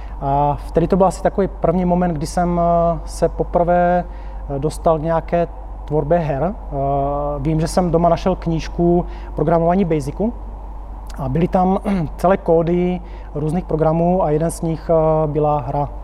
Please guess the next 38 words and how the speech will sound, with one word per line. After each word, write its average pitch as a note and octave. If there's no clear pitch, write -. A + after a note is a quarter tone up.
Tak -
jsem D#3
si -
říkal: D#3+
„Super, E3
tak D#3+
si D3+
zkusím D#3
jako D#3
naprogramovat D#3
vlastní D3
hru.“ C#3+
Vůbec D#3
jsem E3+
teda E3
jako E3
netušil, D#3+
co, D#3
eh, C#3
co -
je D#3
tam D#3+
napsané, D3+
ale D3
krásně D#3
jako D#3+
řádek D3+
po D#3
řádku D3
jsem D3+
prostě C#3
to D#3
popsal, C#3+
jako D#3
byl D3
to D3+
nespočet D#3
stránek D#3